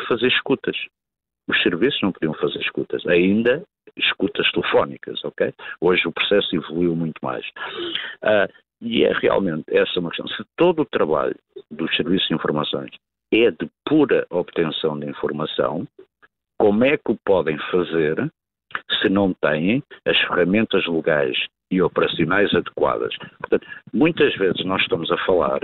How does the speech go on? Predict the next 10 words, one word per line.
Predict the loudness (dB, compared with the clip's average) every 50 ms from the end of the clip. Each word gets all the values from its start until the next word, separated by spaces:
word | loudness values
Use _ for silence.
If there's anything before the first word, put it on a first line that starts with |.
| -4 _ -2
não | -2 0 0 0
é? | -2 -4 -6 -10 -14 _ -20 -20 _ _ _ 2
Eh, | 2 4 4 4 2 0 -2 _ _ _ _ _ 0
temos | 2 2 2 2 2
ainda | 2 4 4 2
aquele | 0 2 2 2 2 2 0
fantasma | -2 -4 -2 0 0 0 0 0 0 -2 -2 -2 0
de | 0 0
não | 2 2 2 2 2 0 0
falar | 2 2 2 2 2